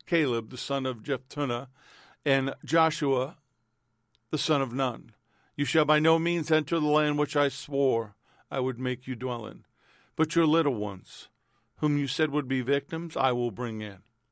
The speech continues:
and they shall know the land which you have despised. But as for you, your carcasses shall fall in this wilderness, and your sons shall be shepherds in the wilderness forty years,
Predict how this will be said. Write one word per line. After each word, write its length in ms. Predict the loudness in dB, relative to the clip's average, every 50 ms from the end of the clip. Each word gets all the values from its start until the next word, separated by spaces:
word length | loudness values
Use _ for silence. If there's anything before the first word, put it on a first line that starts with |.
| _ _ _ _ _ _ _ _ _ -6
and 120 | -4 -4
they 80 | -2 -2
shall 260 | 0 0 0 0 2
know 180 | 2 2 2
the 100 | 2 2
land 360 | 0 0 0 -2 -2 -4 -6 -8
which 180 | -8 -8 -8
you 60 | -8
have 180 | -8 -8 -8 -10
despised. 800 | -14 -14 -14 -10 -8 -8 -8 -8 -10 -14 -20 -20 -20 -20 _ _ _ _ _ _ _ _ _ _ _ _ _ _ _ _ _ _ _
But 100 | -4 -2
as 240 | 0 -2 -2 -4 -4
for 120 | -4 -2
you, 460 | -2 0 -2 -2 -2 -4 -6 -12 -18 _ _
your 180 | -2 -2 -2
carcasses 640 | -2 0 0 0 0 0 -4 -10 -10 -8 -8 -8 -8
shall 260 | -6 -6 -4 -6 -6
fall 340 | -6 -4 -4 -4 -2 -2 -4
in 80 | -6 -6
this 220 | -8 -10 -12 -10
wilderness, 600 | -8 -8 -8 -8 -8 -10 -10 -12 -14 -16 -20 -20 _ _ _ _ _ _ _ _ _ _ _ _
and 140 | -4 -2 -2
your 140 | -2 -2
sons 420 | -2 -2 -2 -2 -2 -2 -2 -4 -6
shall 260 | -6 -4 -2 -2 -2
be 140 | -2 -4 -6
shepherds 540 | -4 -2 -2 -2 -2 -2 -4 -6 -4 -2 -2
in 120 | -2 0
the 100 | 0 0
wilderness 540 | 0 0 -2 -2 -4 -4 -6 -6 -6 -8 -10
forty 540 | -10 -8 -4 -2 -2 -2 -2 -4 -6 -6 -12 _ _ _ _ _
years, 560 | -10 -4 -2 0 0 0 0 -2 -6 -12 -14